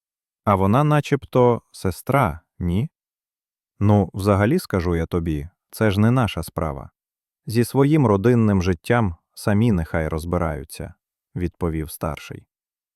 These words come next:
«Нічого собі», здригнувшись, подумала Олеся. «Це що означає? І рана несерйозна, і якась жінка? У Боді ж немає сестер.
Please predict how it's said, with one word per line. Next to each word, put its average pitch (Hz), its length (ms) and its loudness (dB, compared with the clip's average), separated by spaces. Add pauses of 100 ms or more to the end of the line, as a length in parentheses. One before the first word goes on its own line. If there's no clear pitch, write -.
(840)
«Нічого 92 720 0
собі», 107 520 -6 (420)
здригнувшись, 92 720 -4
подумала 85 520 -4
Олеся. 80 520 -8 (840)
«Це - 200 -4
що 147 280 0
означає? 90 680 -4 (760)
І 98 120 2
рана 101 320 2
несерйозна, 110 960 0
і 95 100 -2
якась 85 420 -2
жінка? 82 560 -6 (680)
У 104 100 2
Боді 95 320 4
ж 90 100 -2
немає 95 420 0
сестер. - 580 -10